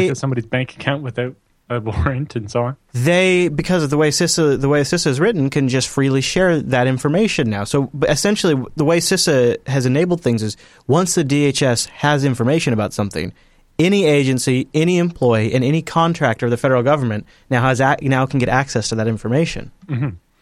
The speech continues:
Speaker 1: And, you know, if you extend that to the point where, you know, I, I guess I'll get my next point first.
Speaker 2: Okay.
Speaker 1: Uh, so Itel, who was the guy that was, uh, Krebs was asking, who's a former research scientist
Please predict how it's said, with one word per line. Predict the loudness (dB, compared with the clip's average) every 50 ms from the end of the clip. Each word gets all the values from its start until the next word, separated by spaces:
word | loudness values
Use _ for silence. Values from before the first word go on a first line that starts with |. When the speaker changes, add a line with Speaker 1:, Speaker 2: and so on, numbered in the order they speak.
| _ _ _ -20 _ _ _
Speaker 1:
And, | 0 0 2 2 0 0
you | 0 0
know, | 0 0
if | 0 -2 -2
you | -2 -2 0 -2 -2
extend | -4 -6 -4 0 0 0 2 2
that | 0 -2
to | -2 -8
the | -8 -2
point | -2 -2 -2 -2 -2
where, | 0 0 0 0 0 -2 -8 -14 _ _ _
you | -12 -12
know, | -12 -12 -14 _ -10
I, | -8 -8 -4
I | -2 0 0
guess | 0 0
I'll | 0
get | 0 2 2
my | 2 0
next | 0 -2 -4 -4
point | -8 -8 -8 -4
first. | -6 -6 -6 -6 -12 _ _ -4
Speaker 2:
Okay. | -2 -2 -2 -2 0 0
Speaker 1:
Uh, | 2 2 2 2
so | -2 -4 0 2 4 4 4 2 2 0
Itel, | 0 0 2 2 2 2 0
who | -2 -4 -4
was | -4 -4 -4
the | -2
guy | 0 0 0 0 -4 -6
that | -4 -4 -4 -4 -6
was, | -8 -12 -12 -12 -18 -20 _ _ _ -2
uh, | 0 0 0 -2
Krebs | -2 -2 -4 -2 -2
was | -4
asking, | -4 -4 -4 -4 -8 -10 -10 -10 -8
who's | -4 -2 0 0 0 0 0
a | -2
former | 0 2 0 2 2 2 0
research | 0 0 0 0 0 -2 -2 -2
scientist | -2 -2 0 0 -2 -2 -4 -4 -4 -4